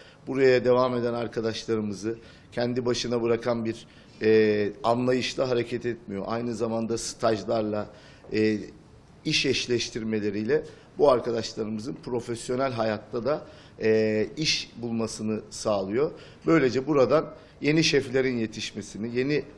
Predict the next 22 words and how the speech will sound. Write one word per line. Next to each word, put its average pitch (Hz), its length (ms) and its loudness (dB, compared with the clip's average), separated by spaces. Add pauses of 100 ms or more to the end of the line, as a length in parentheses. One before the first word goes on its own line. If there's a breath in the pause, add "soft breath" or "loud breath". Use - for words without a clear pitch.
profesyonellerin 117 920 -2
yetişmesini 131 760 -6 (320 loud breath)
sağlamaya 117 560 4
çalışıyoruz. 101 680 -6 (200 loud breath)
Gastronomi, 139 840 4 (1120)
turizm 135 480 -2 (200)
anlamında 117 640 0
da 147 200 0 (540 loud breath)
oldukça 127 480 0
önemli 123 420 2
bir, 113 260 -4
e, 104 140 -4
sektör. - 520 -8 (140)
Dünyada 123 400 0
gastronomi 123 840 -2
turizminde 113 720 -4 (340 loud breath)
öne 123 220 0
çıkmış 127 560 -8 (300 loud breath)
ülkeler 120 520 4
var, 98 180 -4
şehirler 120 600 2
var. 101 240 -2